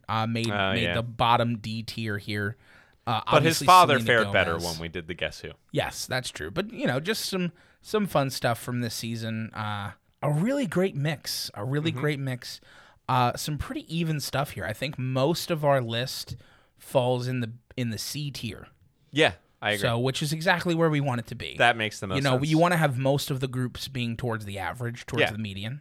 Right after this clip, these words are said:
Speaker 2: Mm-hmm.
Speaker 1: So, uh, congratulations to them. I will say, just, it's, it's interesting to me. It's probably interesting to no one else. We did seventy-six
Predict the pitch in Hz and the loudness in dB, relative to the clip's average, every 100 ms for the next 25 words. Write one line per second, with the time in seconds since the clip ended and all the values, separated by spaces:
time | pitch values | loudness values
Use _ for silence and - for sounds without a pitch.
0 | - 104 135 - _ _ _ _ - - | -10 -10 -10 -14 _ _ _ _ -20 -20
1 | _ - 135 127 127 123 123 131 139 139 | _ -8 -2 0 0 -2 -2 -2 -2 -4
2 | 127 131 - 120 123 98 - - _ 139 | -4 -6 -8 -6 -4 -6 -14 -20 _ 0
3 | 151 160 147 160 175 - _ _ 135 123 | 0 -2 -4 -6 -6 -10 _ _ -6 -6
4 | - 127 - - 147 143 139 - 120 120 | -8 -8 -8 -6 -6 -4 -6 -4 -6 -4
5 | 107 101 113 113 - 110 107 95 110 - | -6 -4 -4 -4 -6 -4 -4 -4 -10 -8
6 | 110 104 104 101 101 104 107 110 85 95 | -8 -6 -6 -4 -4 -4 -4 -4 -6 -8
7 | 113 - - - - _ - 127 123 113 | -8 -10 -18 -20 -20 _ -4 -2 -2 -4
8 | - - 139 135 156 151 156 - - 139 | -6 -2 0 0 -2 -4 -6 -6 -4 -4
9 | 110 - - - | -6 -8 -8 -8